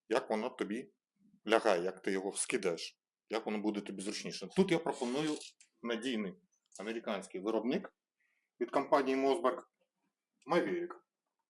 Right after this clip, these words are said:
По-перше, він компактний, він працює на будь-яких набоях. І травматична куля, і травматична картечь тут можна використовувати і не задумуватись.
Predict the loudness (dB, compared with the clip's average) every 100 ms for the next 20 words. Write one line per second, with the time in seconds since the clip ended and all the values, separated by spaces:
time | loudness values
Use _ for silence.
0 | _ _ _ _ _ _ _ _ _ _
1 | -2 -2 -8 2 2 4 2 0 0 0
2 | 0 0 0 -2 -10 -12 _ _ _ _
3 | _ _ _ _ _ _ -2 2 2 2
4 | 0 0 0 -2 -2 -4 -6 -6 -4 -4
5 | -6 -12 _ _ _ _ _ _ _ _
6 | _ -10 -2 0 0 -2 -2 -4 -2 -2
7 | 0 0 -4 -6 -4 -4 -6 -8 -6 -4
8 | -2 -4 -4 -8 _ _ _ -10 -10 -8
9 | -2 0 0 -2 -2 -2 0 0 0 -2
10 | -4 -4 -8 -10 -14 -16 -18 -20